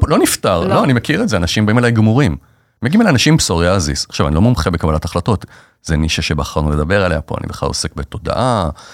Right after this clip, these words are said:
Speaker 1: ובהתניות עמוקות של הנפש, אבל קבלת החלטות משקפת את הכוחות האלה שפועלים בפנימיות. אז אם אני נתקע בדיאלוג, ואני מוצא עצמי במצוקה,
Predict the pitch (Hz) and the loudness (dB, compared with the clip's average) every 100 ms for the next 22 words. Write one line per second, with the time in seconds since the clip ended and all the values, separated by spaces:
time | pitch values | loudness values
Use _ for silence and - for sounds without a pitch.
0 | - 87 78 78 85 82 98 78 - 82 | -14 -6 -4 -2 -2 -2 -2 -2 -2 -4
1 | - 78 87 131 - 82 - - - - | -2 0 0 0 -2 -4 -4 -12 -18 -8
2 | 85 101 123 - - - - 95 - - | -6 -2 -2 -2 -2 -2 -2 0 0 -2
3 | - - - 143 101 - 87 90 85 80 | -2 -2 0 -2 -4 -4 -4 -4 -4 -2
4 | 73 76 - - 76 76 - - - - | -4 -4 -6 -6 -6 -6 -8 -8 -8 -10
5 | 82 - _ _ _ _ _ _ _ _ | -12 -18 _ _ _ _ _ _ _ _
6 | _ _ _ - 92 139 214 190 147 135 | _ _ _ -4 0 2 4 6 4 4
7 | - - 156 151 113 95 95 92 98 95 | 0 -2 0 2 0 0 2 2 2 2
8 | 78 - _ 92 98 95 92 - 123 - | -2 -10 _ -2 2 2 2 2 0 2
9 | 117 104 95 - 92 - 78 | 2 4 2 0 -6 -4 -4